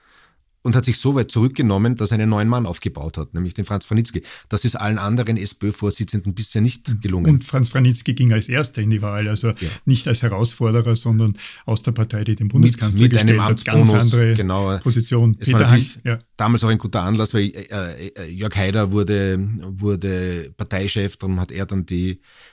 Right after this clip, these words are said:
Speaker 1: die, die
Speaker 2: Partei
Speaker 1: Koalition
Speaker 2: der Innsbruck
Speaker 1: auch, ja,
Speaker 2: neunzehnhundertsechsundachtzig, ja.
Speaker 1: sechsundachtzig, ja.
Speaker 2: Mhm, die Koalition aufgekündigt
Speaker 1: Ja.
Speaker 2: und ist mit dem, mit dem Elan reingegangen. Ich, ähm, ich schätze Peter Hanke als guten Manager, aber ich kann mir auch,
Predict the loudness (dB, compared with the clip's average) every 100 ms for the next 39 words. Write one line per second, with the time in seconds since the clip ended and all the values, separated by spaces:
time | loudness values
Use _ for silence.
0 | _ -6 -2 0 -2 -4 -4 -2 0 2
1 | 2 2 0 0 -2 2 2 2 0 -2
2 | -6 -6 -2 0 0 0 0 0 0 -2
3 | -2 0 2 2 -2 -2 0 0 0 0
4 | 0 -2 0 2 2 2 0 0 -2 -4
5 | 0 0 0 -6 -20 -6 -2 0 2 2
6 | 0 -2 0 0 0 0 -4 -2 -4 -6
7 | -14 -16 -18 -6 -4 -2 -2 -2 -4 -4
8 | -4 -4 -4 -2 -2 0 0 0 0 -2
9 | -2 0 2 2 0 -2 -2 -2 0 2
10 | 4 4 4 2 0 -4 -6 -8